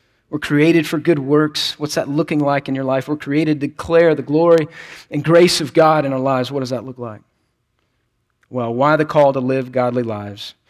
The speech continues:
It's not just because I said so, right? It's not just because it's the right thing to do. It's because of the grace of God that Jesus is the epiphany of all epiphanies.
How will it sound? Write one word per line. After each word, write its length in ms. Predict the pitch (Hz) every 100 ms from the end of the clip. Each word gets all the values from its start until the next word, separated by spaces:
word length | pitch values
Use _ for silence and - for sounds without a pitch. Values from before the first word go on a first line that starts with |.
| _ -
It's 160 | 151
not 260 | 160 180 185
just 240 | 175 180
because 400 | 175 - 175 160
I 60 | 151
said 280 | - 175 160
so, 400 | - 143 110 92 _ _ _ _
right? 280 | 123 170 -
It's 140 | 180
not 180 | 185 185
just 160 | 175 -
because 300 | 156 175 165
it's 140 | 151
the 120 | 170
right 320 | 151 170 170
thing 300 | - 180 170
to 40 | 151
do. 220 | 147 170
It's 120 | 151
because 280 | - 196 180
of 80 | 147
the 60 |
grace 420 | 131 151 170 175 156
of 140 | 135
God 340 | 151 135 117 - _ _ _ _ _ _ _ _ _ _ 165
that 140 | 156
Jesus 680 | 139 170 208 156 151 - - _ _ _ _ _ _ _ _ _ _ _ -
is 140 | 151
the 100 | 175
epiphany 500 | 160 214 - 208 196
of 160 | 170 151 -
all 320 | 170 180 190
epiphanies. 800 | 190 156 175 - 160 123 107 -